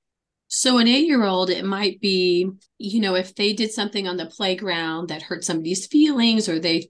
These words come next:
stole somebody's friend away, or were bossy on the playground, or, you know, somehow got aggressive on the playground, to just simply come back and say, "I'm sorry.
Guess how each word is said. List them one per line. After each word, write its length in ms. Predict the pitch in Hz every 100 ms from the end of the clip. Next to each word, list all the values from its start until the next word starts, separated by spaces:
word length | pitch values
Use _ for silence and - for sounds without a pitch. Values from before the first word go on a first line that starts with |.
| _
stole 640 | - - - - 165 151 156
somebody's 500 | 165 160 151 160 -
friend 380 | 277 269 254
away, 720 | 214 202 185 175 165 156 160 - 175
or 600 | 165 160 147 143 160 165 _ _ -
were 180 | 180 180
bossy 560 | 233 226 214 - 240
on 140 | 190 202
the 80 | 190
playground, 1080 | - 185 175 180 165 160 156 156 156 165 - _ _
or, 260 | 202 180 175 _
you 160 | 185 180
know, 60 | 160
somehow 300 | 180 180 151
got 160 | 147
aggressive 500 | 147 190 190 220 190
on 100 | 180
the 80 | 170
playground, 800 | - 165 160 156 147 143 151 - - -
to 100 | -
just 240 | 208 202 -
simply 280 | 220 220 220
come 180 | 196
back 240 | 175 165 175
and 100 | 175
say, 200 | - 156
"I'm 140 | 151
sorry. 640 | - 165 139 127 139 185